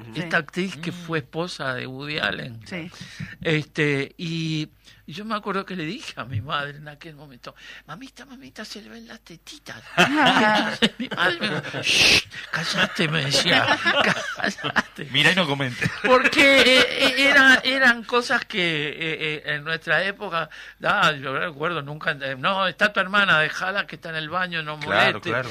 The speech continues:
Speaker 4: claro.
Speaker 2: Eh, eh, mi hermana, la, ella había tenido cua-, mi madre había tenido cuatro hijas mujeres y a
Speaker 4: Ajá.
Speaker 2: los trece años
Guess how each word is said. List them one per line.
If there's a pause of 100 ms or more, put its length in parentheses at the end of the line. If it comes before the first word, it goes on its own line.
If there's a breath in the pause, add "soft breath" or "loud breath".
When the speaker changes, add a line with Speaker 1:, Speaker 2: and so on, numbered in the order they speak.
Speaker 4:
claro.
Speaker 2:
Eh,
eh,
mi
hermana,
la, (1160 soft breath)
ella
había
tenido
cua-,
mi
madre
había
tenido
cuatro
hijas
mujeres
y
a
Speaker 4:
Ajá.
Speaker 2:
los
trece
años